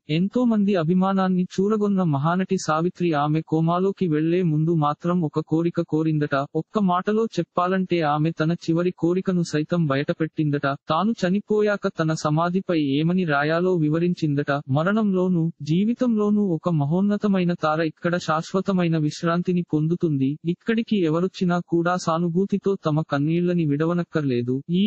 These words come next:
ఇండస్ట్రీలో కూడా ఎవరు హీనంగా చూడకుండా మరణం లేని ఆ సమాధిలో నిద్రిస్తున్న మహాప్రతిభకు చిహ్నంగా ఒక పూమాలను ఉంచండి. ఇదే మీరు నాకు ఇచ్చే గౌరవం అని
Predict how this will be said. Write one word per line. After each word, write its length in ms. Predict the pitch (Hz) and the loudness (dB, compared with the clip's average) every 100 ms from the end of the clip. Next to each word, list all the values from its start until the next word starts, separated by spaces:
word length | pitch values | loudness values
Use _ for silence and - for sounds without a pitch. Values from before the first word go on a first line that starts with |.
| 208 | 2
ఇండస్ట్రీలో 640 | 208 240 - 220 220 214 214 | 2 0 -2 -2 0 0 0
కూడా 320 | 175 170 170 | 0 0 2
ఎవరు 280 | 151 147 165 | 0 0 0
హీనంగా 480 | 143 156 170 170 180 | 0 0 2 0 0
చూడకుండా 640 | 185 180 185 196 202 175 175 | -2 -2 -2 0 0 0 0
మరణం 400 | 147 147 165 151 | 0 2 0 2
లేని 340 | 139 160 170 | 2 2 2
ఆ 120 | 160 | 0
సమాధిలో 640 | 165 165 160 175 180 190 196 | -2 -2 0 0 0 0 0
నిద్రిస్తున్న 640 | 165 151 180 - 196 175 | 0 0 -2 0 0 2
మహాప్రతిభకు 840 | 156 135 165 175 156 175 180 180 185 | 2 0 0 -2 -2 -2 -2 -2 -4
చిహ్నంగా 520 | - 156 165 165 175 | -2 0 2 2 0
ఒక 220 | 156 - | 0 -2
పూమాలను 580 | 170 175 175 170 175 170 | -2 0 2 2 0 0
ఉంచండి. 600 | 156 147 - 160 143 143 - | 0 0 0 0 0 -2 0
ఇదే 280 | 165 190 214 | 0 2 2
మీరు 280 | 185 190 | 2 2
నాకు 360 | 202 156 160 185 | 2 0 0 -2
ఇచ్చే 300 | 156 - 170 156 | -2 -2 -2 0
గౌరవం 520 | 139 151 147 147 160 147 | 0 0 0 0 -2 0
అని 160 | 165 | 0